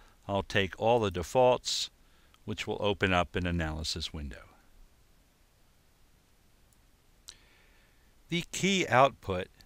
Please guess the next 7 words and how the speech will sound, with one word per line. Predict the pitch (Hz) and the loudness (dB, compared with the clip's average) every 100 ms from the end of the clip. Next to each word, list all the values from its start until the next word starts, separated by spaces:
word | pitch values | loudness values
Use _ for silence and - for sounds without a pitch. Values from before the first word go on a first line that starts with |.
| - _ _ - | -20 _ _ -6
is | 127 139 | -2 2
in | 170 165 165 147 | 4 4 2 -2
the | 127 135 123 | -2 4 6
analysis | 113 107 104 98 - 90 | 6 6 6 2 0 0
summary. | - 92 82 69 - - _ _ _ _ _ _ _ _ - - - - _ 123 | 0 0 -2 -4 -14 -20 _ _ _ _ _ _ _ _ -20 -20 -20 -20 _ -4
In | 120 | -4
particular, | - - - - - 123 104 104 | -4 -8 0 2 4 4 6 6